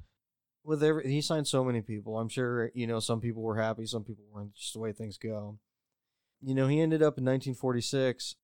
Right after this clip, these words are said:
starting his own company again called the Chicago Southern and Ebony,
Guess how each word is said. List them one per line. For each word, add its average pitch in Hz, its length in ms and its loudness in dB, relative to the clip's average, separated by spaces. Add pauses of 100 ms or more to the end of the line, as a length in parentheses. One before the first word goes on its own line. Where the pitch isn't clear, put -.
(140)
starting 117 400 4
his 110 120 2
own 117 240 2
company 120 460 0
again 104 480 0 (580)
called 110 460 2
the 113 100 -2
Chicago 120 520 2
Southern 113 400 2
and 110 140 0
Ebony, 107 300 2